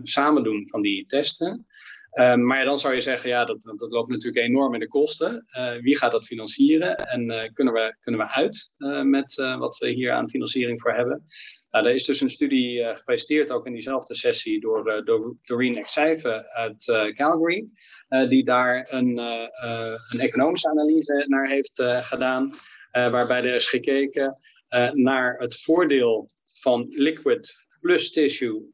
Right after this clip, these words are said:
versus alleen maar de tissue-analyse. Of het potentiële nadeel natuurlijk in, eh, financieel opzicht. Ze hadden honderdzesenveertig patiënten, eh, geïncludeerd, prospectief, eh, en gekeken wat dat voor effect had. Dus die waren gerandomiseerd op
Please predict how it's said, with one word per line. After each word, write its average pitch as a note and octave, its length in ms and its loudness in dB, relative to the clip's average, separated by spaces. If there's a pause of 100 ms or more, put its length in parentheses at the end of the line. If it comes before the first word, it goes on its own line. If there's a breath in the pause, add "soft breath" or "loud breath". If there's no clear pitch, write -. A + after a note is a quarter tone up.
(100)
versus B2 380 -2
alleen A#2 320 0
maar F3 120 0
de E3 100 -4
tissue-analyse. D#3+ 1160 -2 (600)
Of B2+ 120 -6
het - 100 -10
potentiële G#2+ 480 0
nadeel A2 320 0
natuurlijk A#2+ 380 -2
in, A#2 260 -4
eh, A2+ 120 -6
financieel A#2+ 420 -2
opzicht. - 420 -8
Ze A#2+ 100 0
hadden B2 300 0
honderdzesenveertig C#3+ 840 0
patiënten, D#3 540 -6
eh, D3+ 60 -8
geïncludeerd, C3+ 680 -2 (360 loud breath)
prospectief, C#3+ 680 2 (440 soft breath)
eh, B2+ 440 4
en B2+ 160 2
gekeken C#3 520 0
wat B2 140 0
dat A#2+ 240 -2
voor A#2 200 2 (200)
effect E3 360 -4
had. D#3 380 -2
Dus A#2+ 160 -10
die B2 80 -8
waren A2 200 -2
gerandomiseerd A#2 800 0
op A#2+ 200 -2